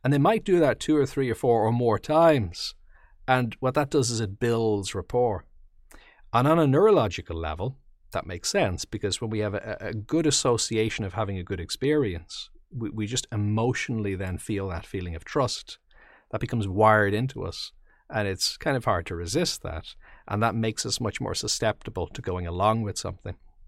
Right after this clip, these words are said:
even though it might make sense. So it's kind of like, "One plus one equals two. Great, great, yeah, good, that makes sense." You know, a bit more skeptical at the beginning, so you're checking it. "Two plus two equals four," fabulous. But then all of a sudden the numbers don't start adding up.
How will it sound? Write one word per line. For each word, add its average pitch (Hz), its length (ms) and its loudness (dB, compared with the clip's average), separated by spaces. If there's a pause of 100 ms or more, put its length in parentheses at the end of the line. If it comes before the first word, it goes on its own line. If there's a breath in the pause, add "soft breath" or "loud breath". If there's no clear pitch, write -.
(380)
even 139 160 4
though 147 120 8
it 143 40 4
might 131 180 2
make 110 200 -4
sense. 107 440 -4 (100)
So - 80 -8
it's - 80 -6
kind 92 140 -6
of 87 60 -4
like, 82 80 -8
"One 151 240 0
plus 147 180 2
one 151 180 4
equals 120 300 -4
two. 175 300 0 (180)
Great, 226 400 -4
great, 185 320 -2
yeah, 135 200 -4 (120)
good, 156 340 -4
that 123 100 -8
makes 101 200 -6
sense." 147 480 -2
You 120 80 -10
know, 107 80 -6
a - 40 -8
bit 104 120 -4
more 101 320 -2
skeptical 104 560 -4
at - 80 -10
the - 60 -20
beginning, 101 320 -2
so - 120 -6
you're 90 80 -6
checking 131 380 -2
it. 80 140 -10 (720 loud breath)
"Two 233 160 2
plus 175 200 2
two 160 200 8
equals 131 260 0
four," 156 320 2
fabulous. - 680 2 (300)
But 127 100 -4
then 151 100 6
all 202 180 8
of 175 80 4
a 165 60 4
sudden 175 280 4
the 139 80 6
numbers 143 440 4
don't 139 320 0
start 107 300 2
adding 98 300 -2
up. 135 240 0